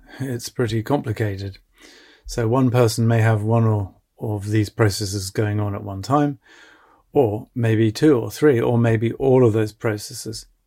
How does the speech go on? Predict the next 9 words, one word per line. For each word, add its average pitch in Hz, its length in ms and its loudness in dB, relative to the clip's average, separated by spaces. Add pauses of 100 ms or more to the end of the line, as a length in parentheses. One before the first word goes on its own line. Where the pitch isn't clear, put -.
bringing 110 520 2
about 104 400 -4 (380)
the, 98 360 -6 (160)
the, 117 320 -10
the 110 180 -8
damage 101 500 -4
and, 98 260 -6 (200)
and 98 300 -8 (240)
dysfunction, 113 880 -8